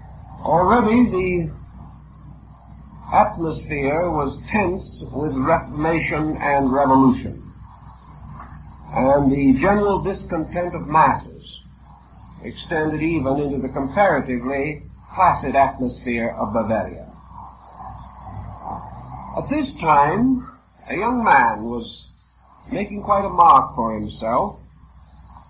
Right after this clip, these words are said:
in the Faculty of Law of the university.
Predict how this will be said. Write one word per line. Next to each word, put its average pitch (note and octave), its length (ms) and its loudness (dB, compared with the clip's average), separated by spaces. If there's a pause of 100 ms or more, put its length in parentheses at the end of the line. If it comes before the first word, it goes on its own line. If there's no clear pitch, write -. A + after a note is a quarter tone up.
(500)
in B2 140 -4
the A#2+ 160 -6
Faculty G3+ 380 2
of F#3 120 -2
Law - 640 4 (440)
of A2 120 -10
the B2 80 -2
university. B2 720 -6